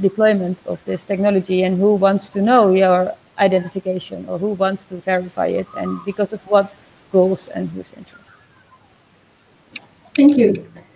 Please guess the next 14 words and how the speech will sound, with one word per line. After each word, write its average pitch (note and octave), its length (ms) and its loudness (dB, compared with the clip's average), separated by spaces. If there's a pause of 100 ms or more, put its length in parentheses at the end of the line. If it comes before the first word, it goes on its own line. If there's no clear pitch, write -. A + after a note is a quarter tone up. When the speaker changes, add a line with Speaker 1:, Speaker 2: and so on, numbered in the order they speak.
(300)
Speaker 2:
Um, C#4 540 6
Nakima, C#4 760 4
you're D4 220 4
an C#4+ 100 6
expert C4 500 0
on A3+ 320 2
the A3+ 140 0
effects A3+ 440 -6
of G#3+ 120 -14
facial G#3+ 320 -4
recognition G#3 680 -4
on G3 220 0
marginalized G3 640 0
communities. G#3 680 -4